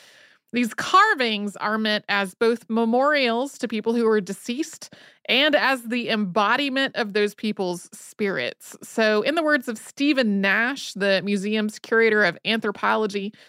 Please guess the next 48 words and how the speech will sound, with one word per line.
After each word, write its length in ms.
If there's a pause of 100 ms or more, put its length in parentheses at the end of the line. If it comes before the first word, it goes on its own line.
(160)
which 160
was 180
quoted 440
by 200
the 80
Denver 300
Post, 440
quote, 300 (500)
"Once 380
we 220
realized 1040
that 240
we 160
were 140
curating 600
the 80
physical 480
embodiment 600
of 120
thirty 340
dead 220
people's 380
souls, 500
that's 260
when 100
we 60
said, 280
'Look, 480
the 320
Mijikenda 640
never 320
had 160
a 60
chance 520
for 240
informed 480
consent 440
like 200
you 120
and 100
I 120
enjoy 440
when 160
disposing 560
of 80
our 120
loved 260
ones. 260